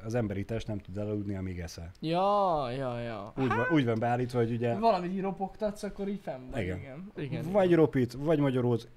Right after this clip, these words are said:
Speaker 1: Én ugye beszoktunk ilyenkor vásárolni elég nagy mennyiségbe chips és sósrákcsa, és mellé édességgel, mert hogy egy idő után
Speaker 2: Teljesen
Speaker 1: meg-,
Speaker 2: egészséges.
Speaker 1: meg-,
Speaker 2: Véletlen-, véletlenül se répát ropogtattok.
Speaker 1: Amúgy felmerült már az is.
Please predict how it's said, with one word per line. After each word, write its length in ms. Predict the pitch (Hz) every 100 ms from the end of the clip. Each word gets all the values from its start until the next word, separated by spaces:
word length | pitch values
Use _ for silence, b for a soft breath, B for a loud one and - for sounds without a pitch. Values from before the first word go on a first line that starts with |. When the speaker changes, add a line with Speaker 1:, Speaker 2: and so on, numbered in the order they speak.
| -
Speaker 1:
Én 240 | 135 147
ugye 240 | 139 135 131
beszoktunk 560 | 127 120 113 - 110
ilyenkor 300 | 113 101 113
vásárolni 600 | 110 98 - 104 101 101
elég 180 | 101 95
nagy 140 | 95 92
mennyiségbe 500 | 95 95 - 98 95
chips 340 | - 123 -
és 380 | 110 110 - -
sósrákcsa, 760 | - 131 127 139 135 - 131 -
és 260 | - 131 110
mellé 340 | 110 101 98 95
édességgel, 680 | 110 131 - 139 135 139
mert 160 | 123 110
hogy 120 | 110
egy 60 | 113
idő 80 | 117
után 120 | 151
Speaker 2:
Teljesen 280 | 143 - -
Speaker 1:
meg-, 80 | 147
Speaker 2:
egészséges. 580 | 151 170 - 175 180 185
Speaker 1:
meg-, 160 | 127 117 117 120 190
Speaker 2:
Véletlen-, 400 | 202 180 170 156
véletlenül 400 | 214 208 170 165
se 120 | 180
répát 460 | 165 165 160 160 170
ropogtattok. 680 | 170 190 - 180 165 185 - b b b b b -
Speaker 1:
Amúgy 260 | 131 170 202
felmerült 420 | 170 113 113 110
már 160 | 117
az 140 | 107 95
is. 240 | 95 -